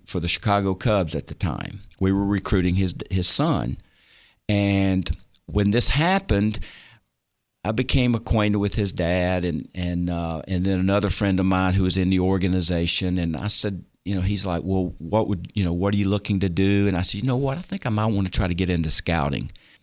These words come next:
Long story short, anyway, he had an opportunity in scouting for, uh,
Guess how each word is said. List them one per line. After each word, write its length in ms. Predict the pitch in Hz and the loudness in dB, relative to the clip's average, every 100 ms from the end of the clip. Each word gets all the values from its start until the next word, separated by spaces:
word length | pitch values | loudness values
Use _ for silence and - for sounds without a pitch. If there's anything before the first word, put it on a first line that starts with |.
| - | -8
Long 240 | 101 98 95 | 0 2 2
story 340 | - 92 87 | 2 0 0
short, 400 | - 98 90 90 123 | 0 0 2 2 2
anyway, 440 | 113 92 85 80 - _ _ _ _ _ _ | 2 2 0 -4 -12 _ _ _ _ _ _
he 240 | - 92 113 | -2 2 4
had 200 | 117 120 | 4 2
an 140 | 110 | 2
opportunity 960 | 113 117 117 - 104 95 90 90 87 - 101 | 0 -2 -6 0 0 2 0 -2 -2 -6 -4
in 120 | 95 | -2
scouting 680 | - 107 98 87 82 98 - - _ _ _ _ _ _ _ | 2 2 4 2 0 -2 -4 -16 _ _ _ _ _ _ _
for, 680 | - 104 95 92 90 85 - - _ _ _ _ _ - - | 0 2 4 4 2 0 -6 -20 _ _ _ _ _ -10 -2
uh, 180 | 90 | -2